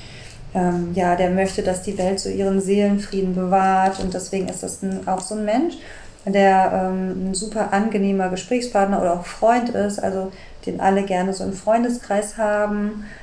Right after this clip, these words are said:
Ähm, ein Mensch, der halt sehr gut vermitteln kann. Ein Mensch, der, ähm, ja, auch so die Bedürfnisse anderer Menschen erkennt und formulieren kann, aber dadurch mit seinen eigenen Bedürfnissen zurücksteht und ganz oft auch seine eigenen Bedürfnisse nicht formulieren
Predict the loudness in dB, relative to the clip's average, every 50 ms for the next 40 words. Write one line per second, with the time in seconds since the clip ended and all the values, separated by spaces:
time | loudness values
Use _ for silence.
0 | -18 -10 -4 -2 0 2 2 2 0 0 -2 -4 -2 -2 -2 0 0 0 0 -2
1 | -2 -2 -2 0 0 0 0 0 0 -2 -2 -2 -2 -4 -2 -2 -2 -2 -2 -2
2 | -2 -4 -4 -4 -4 -6 -4 -4 -2 0 0 0 0 0 -2 -2 -4 -8 -14 -16
3 | -16 -16 -8 -4 -2 -2 0 0 2 2 2 0 -2 -4 -6 -8 -4 0 2 2
4 | 4 4 4 4 2 2 2 0 0 0 0 0 0 0 -2 -4 -6 -10 -16 -20
5 | -20 -20 -20 -20 -6 0 2 2 2 2 0 -2 -6 -12 -18 -20 -20 -20 -20 -20
6 | -20 -20 -20 -18 -14 -4 2 4 4 4 2 0 -2 0 0 0 0 0 0 0
7 | 0 0 -2 -2 -2 -2 0 2 4 4 4 4 4 4 6 6 6 4 4 2
8 | 0 0 0 0 -2 -2 -2 0 2 2 2 2 0 0 -2 -4 -2 -2 -2 0
9 | 0 0 0 0 0 0 0 0 -4 -4 -2 0 0 0 0 -2 -4 -10 -14 -16
10 | -8 -2 2 2 4 6 6 6 4 4 2 -2 -2 -4 0 2 4 4 4 4
11 | 2 2 2 2 2 2 2 0 0 0 0 0 -2 -2 -4 -6 -4 -4 -4 -4
12 | -4 -6 -4 -2 -2 -2 -2 -4 -4 -2 -2 0 0 0 0 0 2 0 0 0
13 | -2 -4 -2 -2 -2 0 0 0 2 2 2 2 2 2 2 0 0 -2 -2 -4
14 | -4 -4 -6 -4 -2 0 0 -2 0 0 0 2 2 4 2 2 2 2 0 -2